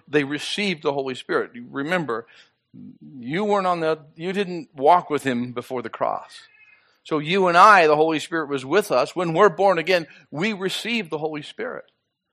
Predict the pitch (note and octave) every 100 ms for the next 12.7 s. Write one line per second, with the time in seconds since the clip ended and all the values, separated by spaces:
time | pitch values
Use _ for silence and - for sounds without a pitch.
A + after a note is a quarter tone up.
0 | _ _ _ - D3 D#3 D3 B2 C#3 D3+
1 | C#3+ F#3+ B2 - D3+ E3 D3+ D3+ D3 -
2 | A2 A#2+ - B2+ C#3 B2+ C3 D#3+ E3 -
3 | F3 - C3 B2+ - B2+ B2+ - D3+ -
4 | B2 A#2+ D3 C#3+ B2+ B2 - A#2 A2+ B2
5 | C3+ B2 A#2 - F#3+ A#3 A#2+ G2+ _ _
6 | _ _ _ _ _ _ _ F#3+ A3+ G#3
7 | G#3 G#3 F3 F#3+ - - - F#3+ G3 G#3
8 | - F#3+ D#3+ E3+ G#3 A3+ F#3+ G3 - -
9 | _ - - D3+ D3+ C#3+ C#3+ D#3 D#3 D3+
10 | C#3+ D#3+ D#3 D3+ - F3 G3 G3 F3+ D3+
11 | - - D#3+ D3 D#3+ G3+ F#3+ D#3 D#3 C#3+
12 | D3 C#3 E3+ G3 F3 D3+